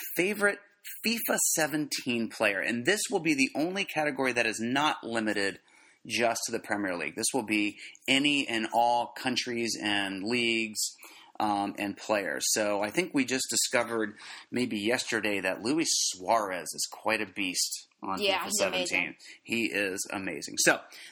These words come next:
Speaker 1: those will be the ones that the fans can vote on, um, and we hope we get lots of input on that. I have a feeling we will. Um, and then we'll have other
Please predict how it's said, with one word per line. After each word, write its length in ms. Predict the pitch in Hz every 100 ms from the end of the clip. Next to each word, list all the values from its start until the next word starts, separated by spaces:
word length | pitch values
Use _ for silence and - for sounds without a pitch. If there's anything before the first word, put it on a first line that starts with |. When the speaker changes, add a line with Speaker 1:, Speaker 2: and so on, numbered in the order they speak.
| -
Speaker 1:
those 280 | 135 185
will 80 | 226
be 100 | 208
the 100 | 190
ones 180 | 156 151
that 80 | 147
the 80 | 135
fans 220 | 131 127
can 140 | - 117
vote 200 | 113 107
on, 300 | 104 104 104 - - -
um, 360 | 107 110 107 101
and 100 | 113
we 80 | 113
hope 180 | 131 131
we 80 |
get 200 | 131 123
lots 420 | 110 110 127 139 147
of 80 |
input 260 | 127 113 117
on 100 | 110
that. 120 | 113
I 40 | 135
have 100 | 151
a 80 | -
feeling 240 | 147 127
we 100 | 120
will. 380 | 107 107 123 147 _ _ - - -
Um, 520 | 117 117 117 113 113 -
and 180 | 117 117
then 160 | 120
we'll 120 | 120
have 200 | 117 131 -
other 480 | 131 156 160 151 147